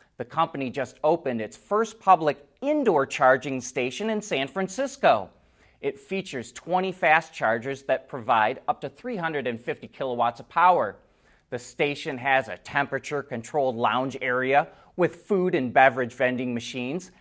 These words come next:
complimentary Wi-Fi, and bathrooms. And the station is open twenty-four seven with round-the-clock monitoring and security. Electrify America says it plans to open similar stations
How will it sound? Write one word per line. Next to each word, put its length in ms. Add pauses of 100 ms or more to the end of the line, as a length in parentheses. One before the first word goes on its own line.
(200)
complimentary 920
Wi-Fi, 840
and 280
bathrooms. 760 (360)
And 120
the 60
station 560
is 160
open 400
twenty-four 720
seven 500
with 180
round-the-clock 800
monitoring 800
and 260
security. 760 (600)
Electrify 640
America 480
says 300
it 120
plans 340
to 140
open 300
similar 480
stations 720